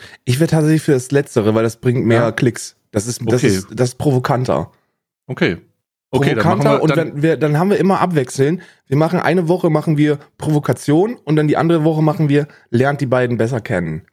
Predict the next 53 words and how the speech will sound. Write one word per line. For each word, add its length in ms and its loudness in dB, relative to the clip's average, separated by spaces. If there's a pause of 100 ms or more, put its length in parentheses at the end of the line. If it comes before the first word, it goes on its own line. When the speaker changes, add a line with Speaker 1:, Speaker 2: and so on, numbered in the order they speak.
(300)
Speaker 2:
Okay, 280 0
na 140 2
gut, 180 -2
dann, 160 0
dann 160 0
machen 200 -2
wir, 100 2
Speaker 1:
Ja. 100 0
Speaker 2:
wir 80 0
hatten 140 0
ja 80 2
letztes 280 -2
Mal, 120 2
lernt 200 2
die 60 0
beiden 240 0
besser 240 -2
kennen, 180 -2
also 160 0
machen 220 -2
wir 80 0
dann 100 0
die 60 -4
Provokation. 640 -4 (300)
Speaker 1:
Hm. 180 0
Speaker 2:
Ähm, 480 0 (580)
wir, 140 -2
wir 60 4
Speaker 1:
Übrigens 180 2
Speaker 2:
sagen 180 0
jetzt 140 0
nicht, 160 2
was 120 0
es 120 -4
ist. 280 -2 (120)
Speaker 1:
Nee, 100 2
nee, 100 2
nee, 140 2
auf 80 0
gar 140 0
keinen 160 -2
Fall. 160 0
Da 80 2
müsst 160 -4
ihr 80 0
schon 160 0
dranbleiben 400 0
bis 100 -4
zum 140 0
Ende. 340 -2 (300)
Aber, 260 0
Speaker 2:
Ja, 80 0
ja. 240 0